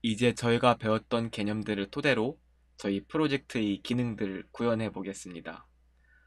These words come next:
먼저 이 컨택트 컴포넌트에서 데이터를 추가, 삭제, 수정하는 메소드를 만드세요. 이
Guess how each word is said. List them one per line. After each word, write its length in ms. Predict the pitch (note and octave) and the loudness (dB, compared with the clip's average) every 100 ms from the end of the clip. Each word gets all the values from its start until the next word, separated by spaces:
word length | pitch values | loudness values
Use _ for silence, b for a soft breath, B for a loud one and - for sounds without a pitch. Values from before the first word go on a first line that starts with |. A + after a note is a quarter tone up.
| b _ | b _
먼저 640 | G#2 A2 A2 B2+ G2+ - _ _ _ _ _ _ _ _ _ _ _ _ _ _ _ | -4 -2 0 0 0 -6 _ _ _ _ _ _ _ _ _ _ _ _ _ _ _
이 300 | A2+ A2 G#2 - | -4 -4 -4 -2
컨택트 600 | E3+ F3 - E3 - - | -4 -2 -4 -6 -8 -8
컴포넌트에서 960 | D#3 D3 D3 B2 G#2+ - F#2+ C3 D3 _ - _ _ _ _ _ _ - | -6 -4 -4 -4 -6 -8 -8 -6 -8 _ -20 _ _ _ _ _ _ -2
데이터를 800 | A2+ B2 - B2 A2+ G#2+ G2 - | 0 0 0 0 2 0 -2 -8
추가, 500 | - D3+ C3+ C3 D3+ _ _ _ _ | -10 2 6 6 4 _ _ _ _
삭제, 600 | - D3+ _ - F#2+ - _ | -6 -6 _ -4 -4 -6 _
수정하는 800 | - - D3 D#3+ D3+ C#3 A#2 G2+ | -14 -6 2 2 2 0 0 0
메소드를 640 | G2 G#2 - A2+ G2 F2+ D2+ | 0 -2 -4 -6 -6 -8 -8
만드세요. 560 | F2+ F#2+ F#2+ - - - _ _ _ _ _ _ _ _ _ _ _ _ _ _ _ _ _ _ _ - _ _ _ _ _ _ _ _ _ - | -8 -8 -10 -10 -12 -14 _ _ _ _ _ _ _ _ _ _ _ _ _ _ _ _ _ _ _ -20 _ _ _ _ _ _ _ _ _ -4
이 220 | A2+ | -2